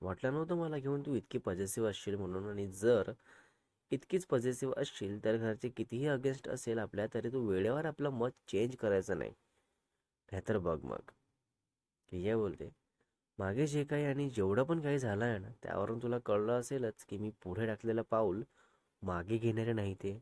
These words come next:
आणि माझ्याकडून कधीच असं होणार नाही, हेही खरं आहे." अच्छा. शुभ बोलतो, "बरं चल, मी जेवण करतो आणि मग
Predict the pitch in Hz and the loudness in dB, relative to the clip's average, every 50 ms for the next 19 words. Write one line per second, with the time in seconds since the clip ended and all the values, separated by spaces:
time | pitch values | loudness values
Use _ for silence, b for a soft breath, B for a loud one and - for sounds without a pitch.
0 | - _ _ _ _ _ _ _ _ _ _ _ - 110 131 123 110 90 85 87 | -14 _ _ _ _ _ _ _ _ _ _ _ -6 -4 -4 -2 -2 -2 -2 -2
1 | 98 123 127 135 131 135 143 139 - 95 95 104 131 135 135 127 - - 127 107 | -2 -2 -2 -2 -2 -2 -2 -4 -2 -2 -2 -2 -2 -2 -4 -4 -4 -4 -4 -2
2 | 92 87 90 98 107 110 113 113 120 139 143 - _ _ - 90 90 92 107 117 | -2 -2 0 0 0 0 0 -2 -4 -6 -8 -12 _ _ -2 -2 0 2 2 2
3 | 110 - - 85 78 76 76 - _ _ _ _ _ _ _ _ _ _ _ _ | 0 -2 -4 -6 -4 -4 -4 -4 _ _ _ _ _ _ _ _ _ _ _ _
4 | _ _ _ _ _ _ _ - - 85 - - - - - - - - _ _ | _ _ _ _ _ _ _ -4 -4 -4 -4 -6 -10 -10 -10 -12 -12 -16 _ _
5 | _ _ _ _ _ _ _ _ _ _ _ _ _ _ _ _ _ _ _ _ | _ _ _ _ _ _ _ _ _ _ _ _ _ _ _ _ _ _ _ _
6 | _ _ _ _ _ _ _ _ _ _ _ _ _ _ _ _ _ _ _ - | _ _ _ _ _ _ _ _ _ _ _ _ _ _ _ _ _ _ _ -8
7 | - - 127 147 151 139 120 107 95 98 104 107 113 - _ _ _ _ _ _ | -2 2 2 2 4 4 2 2 2 2 -2 -6 -6 -8 _ _ _ _ _ _
8 | _ _ _ _ _ _ - 104 110 127 135 139 147 143 147 147 139 117 117 104 | _ _ _ _ _ _ 0 2 4 4 4 4 4 2 2 2 2 4 4 4
9 | 104 113 131 135 135 135 127 - 160 156 151 151 151 147 143 131 | 6 6 4 4 4 2 2 2 0 0 0 0 0 0 0 0